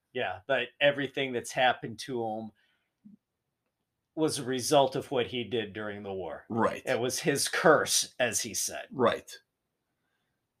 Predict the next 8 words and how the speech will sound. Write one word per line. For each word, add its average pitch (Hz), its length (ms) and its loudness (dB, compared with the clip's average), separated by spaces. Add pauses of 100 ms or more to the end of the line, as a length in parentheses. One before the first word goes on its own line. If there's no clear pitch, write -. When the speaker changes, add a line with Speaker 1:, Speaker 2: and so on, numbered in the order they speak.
(760)
Speaker 2:
But 135 260 8
he 151 140 2
doesn't, 147 520 6 (240)
he 135 260 0
doesn't 143 580 2 (520)
go 123 300 6
into 127 380 2
wild 113 760 6